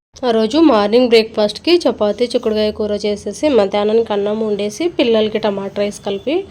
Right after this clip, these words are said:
పెరుగన్నం కూడా కలిపి పెట్టేసి, పైన గ్రేప్స్ ఉంటే గ్రేప్స్ అయితే వేసాను. పిల్లలు అయితే అడిగారు, "గ్రేప్స్ వేయి మమ్మీ పెరుగన్నంలో" అనేసి. ఇంకా చిక్కుడుకాయ కూర పాపకు వచ్చేసి చపాతీ పెట్టాను. తను అయితే టమాటా రైస్ తిన్నదనమాట.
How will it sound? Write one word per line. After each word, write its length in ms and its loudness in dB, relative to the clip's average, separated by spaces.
పెరుగన్నం 400 4
కూడా 140 2
కలిపి 300 0
పెట్టేసి, 480 0
పైన 320 2
గ్రేప్స్ 400 -2
ఉంటే 200 0
గ్రేప్స్ 360 0
అయితే 280 0
వేసాను. 500 -2
పిల్లలు 380 0
అయితే 200 0
అడిగారు, 380 0
"గ్రేప్స్ 460 0
వేయి 200 0
మమ్మీ 300 -2
పెరుగన్నంలో" 720 -4
అనేసి. 340 -8
ఇంకా 120 0
చిక్కుడుకాయ 440 4
కూర 480 4
పాపకు 380 0
వచ్చేసి 360 -4
చపాతీ 360 -2
పెట్టాను. 380 0
తను 280 2
అయితే 260 0
టమాటా 400 0
రైస్ 220 -2
తిన్నదనమాట. 640 -2